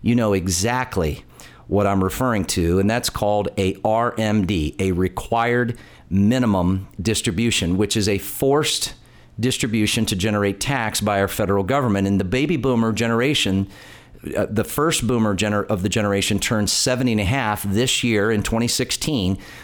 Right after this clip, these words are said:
which means by December thirty-first, if they do not take their required minimum distribution, which is a factor based on the size of the amount of money that you've saved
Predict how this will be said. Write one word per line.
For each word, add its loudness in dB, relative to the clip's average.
which -2
means 2
by 0
December 0
thirty-first, -2
if 0
they 0
do 2
not 0
take 0
their 2
required 0
minimum 2
distribution, 0
which -2
is 0
a -2
factor -2
based 0
on 0
the 0
size 0
of -2
the 0
amount 2
of -2
money 0
that -2
you've 0
saved 0